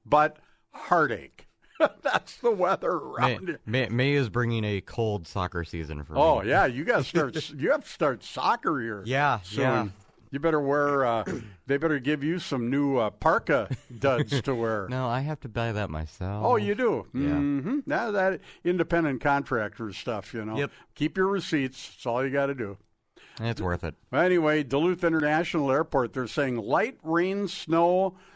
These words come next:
Speaker 1: and, uh, kitchen sinks and cats and dogs, thirty-four degrees. Actually, what it is, it's this kind of weird rain. A-, and, and occasionally you'll see a snowflake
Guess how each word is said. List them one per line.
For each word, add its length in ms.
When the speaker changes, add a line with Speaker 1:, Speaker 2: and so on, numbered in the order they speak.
Speaker 1:
and, 360
uh, 180
kitchen 440
sinks 640
and 160
cats 340
and 140
dogs, 500
thirty-four 600
degrees. 560
Actually, 440
what 260
it 120
is, 280
it's 200
this 180
kind 300
of 180
weird 520
rain. 560
A-, 280
and, 240
and 220
occasionally 720
you'll 260
see 260
a 100
snowflake 920